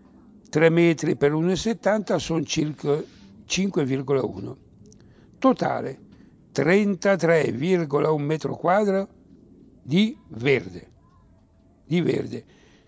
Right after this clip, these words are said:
Non c'è neanche un sassino, eh? Assolutamente di verde,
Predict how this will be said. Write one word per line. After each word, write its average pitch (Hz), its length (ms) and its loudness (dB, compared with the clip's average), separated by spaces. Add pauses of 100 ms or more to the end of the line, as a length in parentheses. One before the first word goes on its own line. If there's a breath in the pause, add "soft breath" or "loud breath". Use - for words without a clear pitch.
(160 soft breath)
Non 214 360 2
c'è 240 420 2
neanche 240 380 2
un 233 140 0
sassino, 165 680 -4
eh? - 800 -8
Assolutamente 180 720 -2
di 156 80 2
verde, 120 420 -2